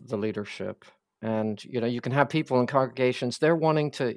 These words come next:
we can see this from time to time in different, I'm sure all of us have, uh, where there are members of a congregation, they're really excited and wanting to go ahead with a particular project or vision,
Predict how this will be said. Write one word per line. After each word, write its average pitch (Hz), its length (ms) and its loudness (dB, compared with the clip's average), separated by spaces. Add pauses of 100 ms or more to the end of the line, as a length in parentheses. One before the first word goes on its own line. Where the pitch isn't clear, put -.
we 127 120 -6
can 120 160 -4
see 131 240 -4
this 113 240 -8
from 113 160 -6
time 113 260 0
to - 80 -10
time 117 320 -2
in 110 80 -6
different, 104 360 -8 (500)
I'm - 40 -20
sure 113 220 2
all 104 160 2
of 98 100 -6
us 123 140 -8
have, 104 320 -2 (480)
uh, 107 280 2
where 131 500 4 (180)
there 120 320 2
are 104 380 4
members 135 320 2
of 120 100 -4
a 117 60 -6
congregation, 127 720 2
they're 135 180 4
really 143 300 0
excited 113 520 0
and 117 120 -4
wanting 131 260 4
to 113 260 -4 (120)
go 127 240 4
ahead 120 340 2
with 110 200 -4
a - 40 -12
particular 110 560 -6
project 113 720 0
or 117 240 -12 (440)
vision, 110 640 -2